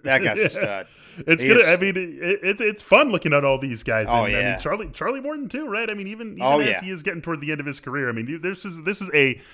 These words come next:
Speaker 2: very high ceiling rotation. If you think about the things that could go right, if everything lines up, uh, I think we could easily be talking about a rotation that is right in line with what the Dodgers are trotting out and what the Padres are trotting out there in the Western Division.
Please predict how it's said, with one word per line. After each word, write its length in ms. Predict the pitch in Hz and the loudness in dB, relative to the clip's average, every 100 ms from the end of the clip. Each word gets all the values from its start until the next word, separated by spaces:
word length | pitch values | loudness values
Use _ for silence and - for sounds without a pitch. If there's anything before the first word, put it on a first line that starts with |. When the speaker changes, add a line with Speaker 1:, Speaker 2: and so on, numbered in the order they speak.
| - - | -20 -14
Speaker 2:
very 480 | 107 131 165 185 170 | 0 6 8 8 4
high 280 | 117 139 143 | 4 4 4
ceiling 480 | - 143 131 123 | 0 -4 -2 0
rotation. 540 | 117 110 107 110 104 98 | -2 -4 -2 -4 -6 -10
If 100 | 92 | -12
you 60 | |
think 220 | 107 131 131 | -8 -8 -4
about 200 | 123 - | -6 -6
the 100 | 117 | -6
things 280 | 139 135 120 | -4 -4 -4
that 140 | 120 | -8
could 220 | - 151 | -4 -6
go 160 | 139 139 | -2 -4
right, 340 | 113 123 110 | -2 -2 -4
if 120 | 90 - | -8 -4
everything 520 | 139 151 147 156 135 | -2 -2 -4 -4 -4
lines 320 | 127 117 110 | -4 -6 -4
up, 280 | 120 107 - - _ | -2 -2 -6 -20 _
uh, 60 | 110 | -6
I 140 | 107 | -4
think 140 | 101 135 | -4 -6
we 80 | 120 | -8
could 140 | 127 | -8
easily 460 | 165 185 160 131 113 | -4 -4 -2 -4 -6
be 100 | 120 | -6
talking 420 | 139 123 120 113 | -2 -2 -2 -6
about 320 | 107 110 107 | -4 -4 -4
a 80 | 113 | -4
rotation 540 | 110 104 113 104 120 | -6 -4 -6 -6 -6
that 160 | 107 107 | -6 -6
is 160 | 101 | -8
right 220 | 113 117 113 | -2 -2 -2
in 100 | 107 | -4
line 340 | 110 110 104 | -4 -4 -4
with 160 | 104 - | -8 -8
what 140 | 117 | -8
the 80 | 107 | -6
Dodgers 380 | 113 110 104 104 | -2 -2 -4 -8
are 80 | |
trotting 380 | 101 127 107 107 | -8 -4 -2 -2
out 120 | 110 | -4
and 60 | 107 | -6
what 100 | 107 | -10
the 60 | 110 | -10
Padres 560 | 113 104 - 104 104 - _ - | -8 -8 -8 -12 -14 -20 _ -8
are 80 | 113 | -6
trotting 340 | 110 139 110 107 | 0 2 2 0
out 220 | 104 - | -4 -4
there 160 | 107 | -4
in 100 | 113 | -4
the 80 | 104 | -4
Western 360 | 104 107 - 110 | -4 -6 -4 -6
Division. 420 | 101 110 117 107 | -4 -4 -4 -6